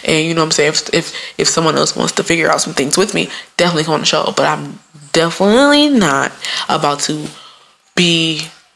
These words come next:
fretting over having a guest, 'cause that's a lot of, a lot of episodes got messed up by me sitting in, sitting around waiting on a guest,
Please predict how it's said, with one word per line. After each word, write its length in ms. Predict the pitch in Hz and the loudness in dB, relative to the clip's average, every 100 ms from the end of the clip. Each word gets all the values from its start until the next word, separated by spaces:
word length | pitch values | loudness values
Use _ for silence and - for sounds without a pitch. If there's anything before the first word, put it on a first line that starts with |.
| _ | _
fretting 840 | - - - 196 196 - 151 - 170 - - _ - | -12 -4 0 2 2 2 2 0 -4 -10 -20 _ 0
over 680 | 160 160 156 151 147 147 151 - _ _ - | 2 2 2 2 2 0 -4 -16 _ _ -2
having 380 | 190 214 220 | 2 4 2
a 80 | 214 | 2
guest, 380 | 196 240 170 - - - | 0 0 -2 -4 -8 -4
'cause 160 | 175 | -4
that's 340 | - 180 202 - - | 0 2 0 -4 -2
a 100 | 156 | -2
lot 680 | 151 151 156 170 165 156 - - | 0 0 2 2 2 0 -2 -4
of, 560 | 160 160 160 156 151 - - - | 0 0 2 0 -4 -12 -10 -2
a 80 | 160 | 2
lot 240 | 160 160 | 2 2
of 60 | - | 0
episodes 480 | 160 156 151 151 | -2 -2 0 0
got 200 | - 143 151 | 0 -2 -2
messed 240 | 147 - | -4 -2
up 180 | 143 143 | -4 -2
by 360 | 147 143 143 147 - - - | -2 -2 -2 -6 -12 -14 -10
me 120 | 147 | -6
sitting 340 | 143 139 147 | -2 0 0
in, 160 | 143 139 | -4 -2
sitting 260 | - 160 - | 0 0 0
around 240 | 151 143 | 0 0
waiting 180 | 147 147 | 0 0
on 80 | 147 | -2
a 60 | |
guest, 340 | 147 147 147 | 0 -2 -4